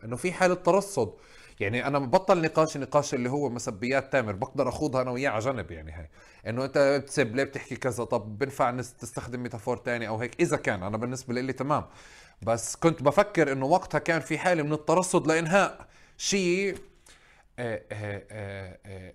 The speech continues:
بتعلق بنجاح تامر بشكل أساسي، بإنه قاعد بحكي مع شريحة جيل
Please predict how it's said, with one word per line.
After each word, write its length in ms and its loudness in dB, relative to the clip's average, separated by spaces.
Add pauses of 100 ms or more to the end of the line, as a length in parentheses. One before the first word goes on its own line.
بتعلق 480 4
بنجاح 500 2
تامر 400 2
بشكل 420 -8
أساسي، 580 0
بإنه 340 -2
قاعد 380 0
بحكي 260 -6
مع 180 -4
شريحة 400 -4
جيل 540 -4